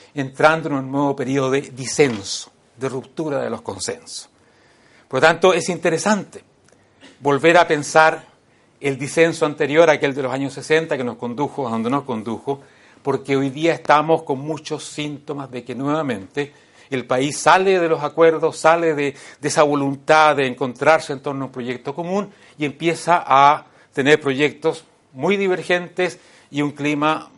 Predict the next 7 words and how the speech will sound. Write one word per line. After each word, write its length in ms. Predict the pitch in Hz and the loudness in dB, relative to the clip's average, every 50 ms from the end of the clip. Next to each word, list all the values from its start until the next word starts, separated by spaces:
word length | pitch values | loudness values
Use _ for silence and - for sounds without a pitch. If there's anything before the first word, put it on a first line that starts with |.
| _ - | _ -8
bastante 500 | 147 139 - - 147 143 135 - 143 127 | -8 -6 -4 -2 -2 -2 -4 -6 -8 -6
más 200 | 139 135 113 139 | -6 -6 -6 -8
enconado 560 | 131 127 - - 135 131 160 180 185 170 147 | -10 -8 -6 -6 -6 -4 -4 -4 -4 -4 -4
en 60 | 127 | -6
los 100 | 123 120 | -8 -12
conflictos 500 | - 127 113 - 120 113 113 - - - | -14 -18 -16 -14 -14 -16 -16 -16 -16 -12
políticos. 420 | - 123 113 110 92 - _ _ | -10 -8 -8 -8 -10 -14 _ _